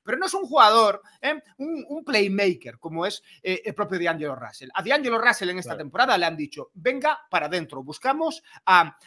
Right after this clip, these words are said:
Speaker 1: a, a Anthony Davis", suministrar
Speaker 2: Sí.
Speaker 1: a Anthony Davis, lo está haciendo estupendo, y precisamente por eso, como lo hace estupendo, está dando muchos puntos gratis a Anthony Davis, pero es que también se lo está dando a LeBron James. Si eliminamos a D'Angelo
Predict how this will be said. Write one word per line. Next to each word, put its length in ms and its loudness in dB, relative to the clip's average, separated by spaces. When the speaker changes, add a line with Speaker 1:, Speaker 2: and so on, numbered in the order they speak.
Speaker 1:
a, 380 6
a 160 6
Anthony 320 0
Davis", 360 -2
suministrar 800 2
Speaker 2:
Sí. 60 6
Speaker 1:
a 100 6
Anthony 280 -8
Davis, 320 -8
lo 120 -4
está 140 -4
haciendo 240 -6
estupendo, 500 -10
y 40 -6
precisamente 540 -8
por 140 -6
eso, 220 -8
como 180 -10
lo 100 6
hace 180 4
estupendo, 540 -8
está 400 0
dando 420 2
muchos 300 -12
puntos 340 -10
gratis 480 -8
a 140 4
Anthony 340 0
Davis, 300 -4
pero 220 4
es 100 0
que 120 -10
también 420 0
se 120 -12
lo 80 -10
está 380 -6
dando 440 -2
a 120 2
LeBron 340 -6
James. 320 -20
Si 200 -6
eliminamos 460 -2
a 80 0
D'Angelo 640 2